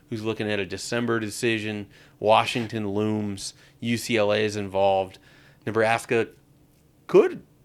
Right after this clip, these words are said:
in theory, be full on their own defensive backs, uh, before Wright even makes that decision. So that's something to watch. Jamel Starks, Taiwan Mullen,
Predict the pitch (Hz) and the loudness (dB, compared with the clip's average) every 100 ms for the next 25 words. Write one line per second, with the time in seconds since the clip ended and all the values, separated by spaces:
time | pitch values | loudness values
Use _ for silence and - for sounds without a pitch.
0 | _ _ _ 139 131 - 160 135 117 113 | _ _ _ 0 2 0 0 0 0 -6
1 | - 135 135 117 110 104 131 139 104 92 | -2 2 4 2 0 -2 0 -2 -4 -8
2 | 104 98 98 104 101 104 - - _ - | -10 -10 -8 -4 -4 -6 -12 -20 _ -20
3 | - - - - 104 101 104 - 117 113 | -20 -20 -16 -2 0 2 -2 -2 0 0
4 | 101 - 104 113 110 104 104 107 - 107 | -2 0 2 2 0 -4 -4 -4 -2 -4
5 | - 104 110 101 98 104 113 127 - 98 | -4 -8 -6 -6 -6 -2 0 0 -2 -6
6 | 98 92 92 95 95 - - - - - | -6 -6 -4 -2 -2 -4 -14 -20 -20 -4
7 | 123 143 139 - 139 139 135 - - 123 | 2 4 4 4 6 6 4 -4 0 2
8 | 123 123 120 123 127 127 | 2 0 2 2 2 0